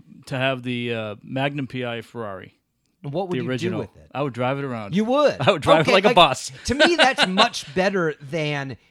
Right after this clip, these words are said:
Speaker 2: you would
Speaker 1: No, just,
Speaker 2: put
Speaker 1: like,
Speaker 2: it
Speaker 1: put it
Speaker 2: in
Speaker 1: in
Speaker 2: a
Speaker 1: a garage
Speaker 2: storage
Speaker 1: and, like,
Speaker 2: locker
Speaker 1: yeah, no, no,
Speaker 2: somewhere.
Speaker 1: no.
Speaker 2: You would actually drive around with it. Okay.
Speaker 1: I would, I, I would drive that thing like a boss.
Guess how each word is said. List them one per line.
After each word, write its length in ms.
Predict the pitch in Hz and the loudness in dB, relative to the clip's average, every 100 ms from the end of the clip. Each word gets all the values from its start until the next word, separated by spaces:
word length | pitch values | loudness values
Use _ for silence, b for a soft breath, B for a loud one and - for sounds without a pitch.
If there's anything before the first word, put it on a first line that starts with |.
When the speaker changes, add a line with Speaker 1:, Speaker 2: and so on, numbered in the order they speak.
| b - | b -8
Speaker 2:
you 220 | 156 175 | -2 0
would 400 | 160 156 143 139 - | 2 2 0 -6 -6
Speaker 1:
No, 60 | 196 | -2
just, 60 | 190 | 0
Speaker 2:
put 80 | 190 | 2
Speaker 1:
like, 80 | |
Speaker 2:
it 40 | 180 | 2
Speaker 1:
put 100 | 214 | 2
it 20 | |
Speaker 2:
in 40 | 170 | 2
Speaker 1:
in 60 | 170 | 4
Speaker 2:
a 20 | |
Speaker 1:
a 40 | |
garage 220 | 165 170 190 | 6 8 8
Speaker 2:
storage 140 | 180 143 | 6 2
Speaker 1:
and, 80 | 135 | 0
like, 260 | 135 127 | 0 0
Speaker 2:
locker 80 | 123 | -2
Speaker 1:
yeah, 160 | 147 127 | 0 0
no, 80 | 135 | 0
no, 60 | 135 | -2
Speaker 2:
somewhere. 180 | 123 - | -4 -6
Speaker 1:
no. 180 | 113 - _ | -10 -16 _
Speaker 2:
You 140 | 170 233 | 0 2
would 120 | 226 | 0
actually 420 | 185 202 - 190 | -2 -4 -6 -10
drive 400 | 165 180 175 165 | -8 -4 -2 -2
around 260 | 160 170 160 | -2 -4 -4
with 140 | 127 | -6
it. 60 | 135 | -8
Okay. 360 | 240 - 214 247 | -10 -4 -4 2
Speaker 1:
I 120 | 180 | 2
would, 140 | 180 | 2
I, 100 | 160 | 2
I 220 | 165 151 | 2 2
would 100 | 151 | 0
drive 220 | 131 156 151 | 0 -2 -2
that 120 | 147 | -6
thing 120 | 147 | -8
like 120 | 139 | -10
a 40 | 117 | -8
boss. 500 | 131 127 117 - | -8 -8 -8 -14